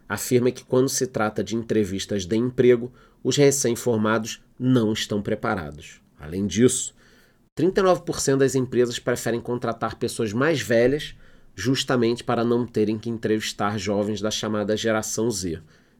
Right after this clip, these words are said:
E para piorar, cinquenta por cento das empresas dizem que os salários esperados pelos recém-formados são muito maiores do que a média oferecida para vagas iniciantes.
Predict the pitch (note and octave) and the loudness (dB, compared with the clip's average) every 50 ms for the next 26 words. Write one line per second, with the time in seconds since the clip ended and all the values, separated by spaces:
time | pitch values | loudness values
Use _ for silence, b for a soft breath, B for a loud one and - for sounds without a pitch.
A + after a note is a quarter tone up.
0 | b b - - - - A2 C3+ F3 E3+ - C#3+ A#2+ G2+ F#2 G2 A2+ A2+ - - | b b -20 -12 -2 2 4 4 4 4 4 4 4 4 4 2 0 0 -2 -8
1 | - b b b b b b b b b b - - G2 F#2+ - D#3+ E3+ A3 G3 | -18 b b b b b b b b b b -12 -10 -8 -2 0 0 2 2 0
2 | F#3+ G3 G3 E3+ F3 F3 C#3+ D#3+ E3+ D#3 D#3+ D3 C3+ C#3+ C#3+ C#3 C#3+ A#2+ A2 A#2 | 2 0 2 4 4 2 4 2 0 0 2 2 4 4 4 4 0 -2 0 0
3 | C3 C3 B2+ C#3 C3 B2+ C3+ C3 - - - C3 A#2 A2 A2 A#2 B2+ D3 D#3 D3 | 0 0 2 0 -2 -2 -4 -6 -4 -4 -2 0 0 0 2 2 0 0 0 -2
4 | C#3+ D3+ - - - C#3+ C3 A#2 G#2+ G#2+ G#2 G2 - - - - A2+ A2+ G#2 G#2+ | -4 -4 -4 -4 -2 -2 0 0 2 0 0 -2 -6 -8 -4 0 0 0 0 0
5 | A2+ A2+ G#2+ - - G2 F#2+ - - B2 B2 B2+ B2 A#2+ B2 B2+ A#2+ A#2+ - - | -2 -2 -4 -2 -4 -4 -4 -2 -2 -2 0 0 2 2 2 0 0 -2 -10 -16
6 | b b b b b b b b b - - - D#3+ D#3 C3+ A#2+ A2+ A2+ A2+ A2 | b b b b b b b b b -6 0 0 2 2 4 2 2 2 0 -2
7 | - A#2+ A#2+ B2 A#2+ A2+ G#2 G#2 G#2 G#2+ G#2 G#2 F#2 F#2+ F2+ A2 - - - A2 | -4 -2 0 0 2 2 4 4 4 2 2 0 -2 -2 -4 -4 -4 -2 -4 -2
8 | A2+ G#2 G2 F#2+ F#2+ F#2+ F2+ F#2+ G2 - - G#2 G2 G2 G2 - - G2 F2+ G#2 | -2 -2 -2 -2 -2 -2 -2 -2 -4 -2 -2 -2 -2 -2 -2 -4 -6 -6 -4 -4
9 | G2+ - - - G2 G2 G2 G2+ F#2+ E2 F#2+ F#2+ F#2+ F#2 F2 F#2+ G2 F#2 G2 G#2 | -6 -6 -6 -4 -4 -2 -2 -4 -4 -4 -4 -4 -4 -2 -2 -4 -4 -2 -2 -2
10 | G#2 G#2+ - - - - A2 F#2+ F#2 F#2 E2+ - - - - - | -2 -2 -2 -4 -2 0 0 0 0 -2 -6 -8 -14 -20 -20 -20